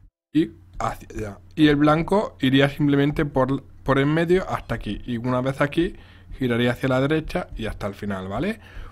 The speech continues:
Muy sencillo. Ahora mismo somos el negro. Ahí está el blanco. Y haríamos esto. Vamos por aquí.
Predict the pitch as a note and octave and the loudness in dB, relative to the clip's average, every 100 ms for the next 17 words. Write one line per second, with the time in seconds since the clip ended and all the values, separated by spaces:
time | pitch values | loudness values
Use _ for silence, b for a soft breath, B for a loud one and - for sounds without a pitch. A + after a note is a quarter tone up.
0 | - D3+ F#3 D3+ C#3 E3+ F#3+ G3+ D3 D#3 | -2 4 4 4 4 2 4 4 6 6
1 | E3 E3 D#3 D3 C#3+ C3+ C3 B2 C3+ E3+ | 6 4 2 2 2 0 0 0 0 0
2 | G3+ B3+ - - - - A2 A#2+ B2 - | 0 0 -6 -20 -20 -12 -6 -4 -4 -4
3 | A#2+ A#2 C3+ E3 E3+ - - - - - | -4 -2 -2 -2 -4 -12 -16 -16 -20 -4
4 | C#3 D#3 D#3+ B2+ C3+ C#3 B2+ - A2 G#2 | 4 4 4 0 2 0 -2 -4 -10 -10
5 | - - - A2+ A#2+ B2+ - D3+ D#3 F#3 | -14 -12 -10 -6 -4 -4 0 0 0 0
6 | A3+ | -2